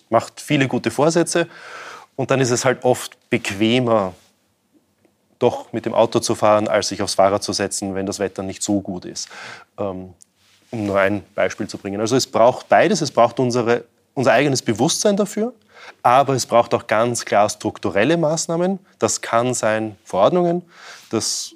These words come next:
kann mehr Infrastruktur für öffentlichen Verkehr, für Fahrrad, für zu Fuß gehen sein. Das kann aber natürlich auch, äh, können andere Maßnahmen sein, ähm, so wie zum Beispiel bei der Ernährung.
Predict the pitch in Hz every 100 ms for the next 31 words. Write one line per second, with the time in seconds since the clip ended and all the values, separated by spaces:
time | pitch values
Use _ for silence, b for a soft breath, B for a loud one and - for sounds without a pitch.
0 | _ - 120 117 113 117 120 117 156 147
1 | 139 - 135 - 131 127 123 - 120 110
2 | 110 107 101 107 113 - 135 143 135 -
3 | 113 107 - 107 101 123 131 123 - 110
4 | 104 - - 190 - 180 165 160 165 180
5 | _ B B B B - 127 - - -
6 | 123 147 135 131 135 135 127 120 - -
7 | - 117 110 110 98 _ _ _ - 131
8 | 113 143 147 127 117 127 135 127 117 123
9 | 120 B B B B - 117 110 107 -
10 | 131 127 - 123 117 117 - 123 117 113
11 | 107 _ _ - 113 110 113 104 92 120
12 | 170 180 214